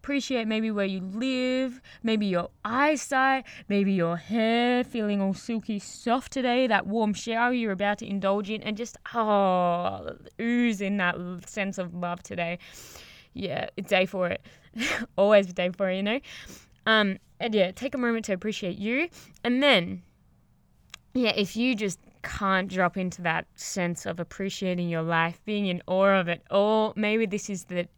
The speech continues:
inspiration you need to be like, "All right, what is it gonna look like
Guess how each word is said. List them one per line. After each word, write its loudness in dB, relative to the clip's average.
inspiration 0
you -4
need -4
to -12
be -2
like, -2
"All 6
right, 2
what 4
is 2
it -4
gonna 0
look -8
like -4